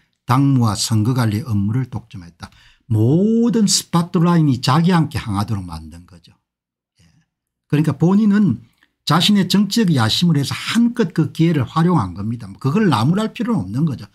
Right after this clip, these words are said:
왜? 그런 기회를 잡게 됐으니까.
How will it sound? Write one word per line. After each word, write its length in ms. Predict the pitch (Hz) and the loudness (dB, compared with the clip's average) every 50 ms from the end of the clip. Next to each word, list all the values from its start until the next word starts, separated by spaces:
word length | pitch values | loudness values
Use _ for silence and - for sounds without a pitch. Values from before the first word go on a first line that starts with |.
| _ _ _ _ | _ _ _ _
왜? 280 | - 107 139 151 - - - - - | -2 0 0 0 -2 -6 -12 -8 -2
그런 280 | - 151 156 160 160 | 0 2 2 2 0
기회를 380 | - - 185 196 208 196 180 165 | 0 0 0 2 2 2 2 2
잡게 320 | - 156 170 - - 113 | 2 0 0 0 -2 -4
됐으니까. 640 | - 131 127 117 - - 101 82 82 - - - - | -2 -2 -4 -4 -4 -8 -10 -10 -6 -4 -4 -4 -4